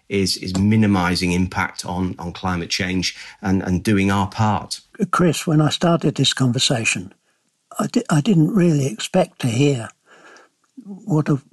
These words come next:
Speaker 2: um, wide approach you're taking to this whole sustainability thing.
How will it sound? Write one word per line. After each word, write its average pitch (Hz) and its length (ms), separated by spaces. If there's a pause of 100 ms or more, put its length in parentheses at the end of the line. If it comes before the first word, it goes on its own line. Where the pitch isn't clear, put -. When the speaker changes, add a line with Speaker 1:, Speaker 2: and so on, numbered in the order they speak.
Speaker 2:
um, 127 320 (220)
wide 147 560 (360)
approach - 680 (220)
you're 127 220
taking 127 460
to - 120
this 117 280
whole 139 360
sustainability 127 1040
thing. 101 340